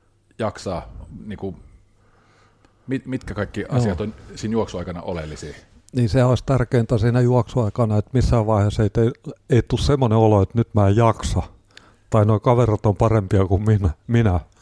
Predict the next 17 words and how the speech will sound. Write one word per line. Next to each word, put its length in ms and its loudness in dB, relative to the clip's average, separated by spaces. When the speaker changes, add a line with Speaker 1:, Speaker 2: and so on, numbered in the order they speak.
Speaker 2:
Että 240 -8
täytyisi 340 -2
olla 160 2
koko 260 0
ajan 120 2
semmoinen 300 2
asenne, 380 0
että, 220 -2
että 240 -6
koska 280 0
tästä 340 0
lähdetään 440 4
ja 60 4
näytetään 540 2
noille 180 2
kavereille. 680 0
Et, 140 -16